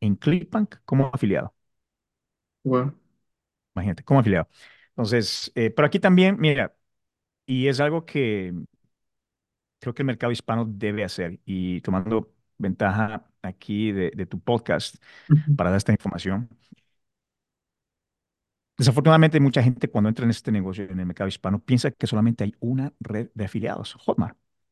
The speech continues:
Speaker 1: Y se ponen por todo lado que Hotmart,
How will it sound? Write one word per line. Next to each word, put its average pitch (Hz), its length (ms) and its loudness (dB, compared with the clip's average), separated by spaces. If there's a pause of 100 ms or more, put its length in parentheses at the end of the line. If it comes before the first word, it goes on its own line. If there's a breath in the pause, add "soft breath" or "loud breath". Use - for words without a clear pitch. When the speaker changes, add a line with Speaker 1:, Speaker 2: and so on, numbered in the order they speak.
(1080)
Speaker 1:
Y 156 140 6
se 123 100 6
ponen 156 260 8
por 139 180 0
todo 143 120 2
lado 143 200 4
que - 100 -10
Hotmart, 90 640 -8